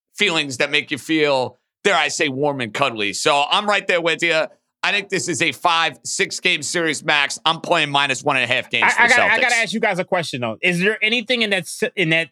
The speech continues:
Speaker 2: Celtics Hawks game that, I mean, series that brings you pause? Because I'm not gonna lie to you, like, I wasn't impressed with the Celtics in that series.
Speaker 1: No, me neither. They, I thought they lacked the killer instinct. I thought the idea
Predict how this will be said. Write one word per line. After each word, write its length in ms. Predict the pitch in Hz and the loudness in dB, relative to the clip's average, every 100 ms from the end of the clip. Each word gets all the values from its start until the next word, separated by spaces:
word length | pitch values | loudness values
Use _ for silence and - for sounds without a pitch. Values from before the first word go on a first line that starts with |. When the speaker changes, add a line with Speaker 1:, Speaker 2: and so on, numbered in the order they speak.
| - | -10
Speaker 2:
Celtics 440 | - 202 139 170 | -4 -2 -2 -4
Hawks 260 | - 165 151 | -2 -2 -2
game 360 | - 147 127 123 | -4 -6 -6 -6
that, 180 | 131 127 - | -6 -6 -6
I 40 | |
mean, 120 | 170 - | -8 -6
series 420 | - - 175 147 | -6 0 0 0
that 300 | 135 135 117 | -2 -4 -6
brings 260 | 156 175 143 | -4 -4 -2
you 100 | 156 | -4
pause? 480 | - 160 110 - - | 0 0 0 -4 -6
Because 420 | 147 139 165 147 - _ - - _ - | -4 0 0 0 -6 _ -20 -20 _ -2
I'm 120 | 220 | 0
not 160 | 226 | 0
gonna 160 | 208 165 | 0 0
lie 200 | 156 156 | 0 0
to 80 | 127 | -2
you, 260 | 110 104 | -6 -6
like, 180 | 113 143 | -4 0
I 140 | 151 185 | 2 2
wasn't 320 | 208 175 170 | 2 0 -2
impressed 420 | 160 - 151 - | -4 -2 -4 -4
with 120 | 123 | -12
the 40 | 110 | -8
Celtics 440 | 117 104 95 - | -6 -6 -8 -16
in 60 | 110 | -14
that 140 | 95 | -12
series. 440 | - 90 76 - _ _ _ - | -12 -14 -14 -20 _ _ _ -4
Speaker 1:
No, 100 | 180 | 0
me 140 | 170 | 2
neither. 380 | 170 214 226 - - | 4 4 2 0 -2
They, 100 | 143 | 0
I 180 | 143 151 | 2 0
thought 240 | - 165 156 | 2 0 0
they 200 | 160 147 | -2 0
lacked 300 | 131 143 - | 0 0 -2
the 80 | 147 | -6
killer 340 | - 175 156 | 0 2 2
instinct. 500 | 185 214 147 101 - | 0 -2 -2 -2 -2
I 80 | 123 | -2
thought 240 | 190 156 | 0 -2
the 140 | - 143 | 0 0
idea 680 | 156 170 170 185 165 151 | 0 0 0 0 0 -2